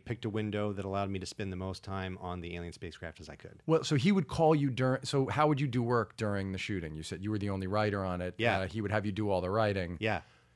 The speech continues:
Speaker 2: Would he text you or email you after rehearsal in the morning if there were questions?
Speaker 1: <sighs> Fine. It
Speaker 2: How would
Speaker 1: was,
Speaker 2: it,
Speaker 1: it was
Speaker 2: explain how it would
Speaker 1: everything.
Speaker 2: work.
Speaker 1: It was a text or an email or a phone call or a Skype. You know, I remember plenty of times looking at my monitor, and then I would, uh,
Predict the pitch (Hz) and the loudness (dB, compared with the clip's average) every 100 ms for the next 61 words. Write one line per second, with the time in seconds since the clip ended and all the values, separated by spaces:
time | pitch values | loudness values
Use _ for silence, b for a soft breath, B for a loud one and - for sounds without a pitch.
0 | b - 127 117 156 - - - 131 - | b 0 2 4 0 -8 -8 2 2 2
1 | 151 135 110 127 127 123 123 120 - 104 | -2 0 2 2 4 4 4 2 0 -2
2 | 98 117 104 110 101 120 113 104 101 123 | 0 0 2 2 0 2 2 2 2 2
3 | 151 139 117 117 110 - - 113 123 - | 0 0 2 2 2 -2 -2 0 0 -4
4 | 185 185 98 90 82 107 151 165 - 113 | -6 -6 -6 -6 -4 2 2 2 -2 -2
5 | 117 156 170 170 175 170 185 123 90 B | 4 6 6 6 6 4 2 2 0 B
6 | B B 117 123 120 120 - 139 98 - | B B -2 0 0 -2 2 4 2 -4
7 | 113 107 113 117 113 98 85 87 101 - | -2 -2 0 0 0 0 -2 -4 -4 -2
8 | 117 120 110 95 87 87 98 - - 117 | 2 2 2 -2 -2 -2 -4 -4 0 2
9 | 101 82 - 101 98 120 147 139 123 127 | 2 -2 -4 -2 2 4 4 2 0 -2
10 | 120 117 113 104 110 107 98 98 104 104 | -2 0 -2 -2 -2 -2 -2 -2 -2 -2
11 | - 95 90 B B B B 120 123 120 | -4 -4 -6 B B B B 0 4 2
12 | 117 | 0